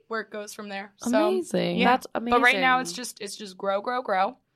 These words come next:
Speaker 2: I love it.
Speaker 1: And, um,
Speaker 3: Grow the clientele, figure out what works, what doesn't work.
Speaker 1: Yeah, exactly. And,
Speaker 3: Which
Speaker 1: and
Speaker 3: products do people like? Which
Speaker 1: Yeah.
Speaker 3: ones do you think you should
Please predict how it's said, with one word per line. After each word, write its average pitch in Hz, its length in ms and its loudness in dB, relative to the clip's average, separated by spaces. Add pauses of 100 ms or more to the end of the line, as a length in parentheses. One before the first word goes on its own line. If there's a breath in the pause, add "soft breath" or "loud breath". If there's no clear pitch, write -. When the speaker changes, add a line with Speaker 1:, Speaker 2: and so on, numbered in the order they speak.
(260)
Speaker 2:
I 185 100 0
love 165 80 2
it. 165 40 4
Speaker 1:
And, 196 560 0
um, 180 460 -2
Speaker 3:
Grow 202 180 6
the 208 100 4
clientele, 185 960 4
figure 208 340 4
out 196 200 8
what 190 240 6
works, 185 320 4
what 151 100 -2
doesn't 185 380 4
work. 185 280 8
Speaker 1:
Yeah, 220 360 8
exactly. 208 580 2
And, 208 100 4
Speaker 3:
Which 277 140 6
Speaker 1:
and 277 100 4
Speaker 3:
products 233 300 6
do 233 140 -4
people 208 320 0
like? 208 440 6
Which 214 140 -2
Speaker 1:
Yeah. 196 140 4
Speaker 3:
ones 196 240 2
do 196 100 -6
you 180 100 0
think 180 280 -2
you 170 60 -2
should 165 260 -12